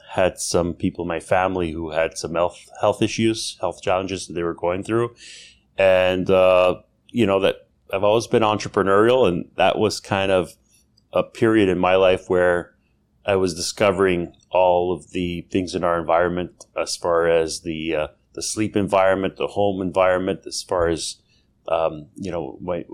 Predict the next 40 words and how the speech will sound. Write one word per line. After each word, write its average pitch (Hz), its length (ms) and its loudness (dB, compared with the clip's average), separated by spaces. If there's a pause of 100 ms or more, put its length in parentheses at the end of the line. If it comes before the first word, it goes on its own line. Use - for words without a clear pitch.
(180)
when 87 180 -12
my 78 140 -10
dad 85 220 -2
had 85 260 -6
some, 82 300 -6
some, 80 360 -8
uh, 69 360 -4 (1200)
intolerances 95 920 0
to 80 360 -8 (180)
the - 180 -12
air 95 160 0
quality 90 560 0
and, 82 100 -12 (100)
and 87 120 -12
everything 87 300 -6
around 95 360 -2
him. 80 240 -6 (280)
So - 160 -2
we 120 80 2
were 113 80 2
trying 113 260 2
to 98 60 0
clean 107 240 -2
up 101 100 -2
the - 120 -2
home 92 340 0
and 78 120 -6
seeing 95 180 -2
so 104 140 -2
many 92 180 -4
health 101 300 0
practitioners, 92 760 -4
learning 98 280 0
about 87 280 0
what 90 280 -2 (440)
that's - 200 -6
doing 92 240 -2
to 95 80 2
our 87 140 2
bodies. 90 560 2